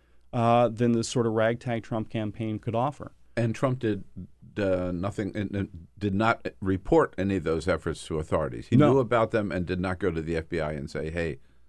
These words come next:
Speaker 2: the Russians have come to me, and, you know, we know this is not right." And but,
Speaker 1: Which
Speaker 2: but,
Speaker 1: is the
Speaker 2: but
Speaker 1: first thing, you know, you would think a, a presidential candidate would do.
Speaker 2: Right.
Speaker 1: Uh, more than that, he even encouraged it.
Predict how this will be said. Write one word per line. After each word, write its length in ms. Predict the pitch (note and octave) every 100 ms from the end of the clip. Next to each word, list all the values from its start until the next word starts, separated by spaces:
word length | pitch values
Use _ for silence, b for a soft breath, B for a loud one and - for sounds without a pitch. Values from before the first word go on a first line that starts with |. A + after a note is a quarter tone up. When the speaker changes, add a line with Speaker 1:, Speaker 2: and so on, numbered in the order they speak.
| - _
Speaker 2:
the 80 | -
Russians 420 | E2 D#2+ E2 D2+
have 320 | C#2 C#2 _
come 200 | - E2
to 100 | C#2
me, 220 | D2 D2+ C#2+
and, 140 | C#2
you 80 | C2+
know, 200 | C2+ C2+
we 180 | C#2 D2
know 160 | D2
this 180 | D2 D2
is 140 | C#2
not 240 | D#2 C2 -
right." 220 | D2+ D2 C2+
And 240 | B1+ A1 _
but, 140 | - C#3
Speaker 1:
Which 100 | C3
Speaker 2:
but, 40 |
Speaker 1:
is 100 | C3
the 80 | -
Speaker 2:
but 40 |
Speaker 1:
first 240 | F3+ F3+ -
thing, 280 | A#2+ G2+
you 80 | G#2
know, 100 | G2+
you 120 | G2
would 120 | G#2 -
think 160 | A#2
a, 200 | G#2 G2+
a 40 | G2+
presidential 480 | A2 G2 F#2 -
candidate 460 | F#2+ F#2+ F2+ F2 -
would 160 | F#2+ A#2
do. 240 | C3+ E2+ - _ -
Speaker 2:
Right. 220 | F2 D#2+
Speaker 1:
Uh, 200 | A#2+ A2+
more 280 | G#2+ C#3+ G3+
than 80 | G3
that, 160 | A#3+
he 120 | D3+ E3+
even 120 | F#3
encouraged 440 | F3 C4+ B3+ G#2
it. 140 | -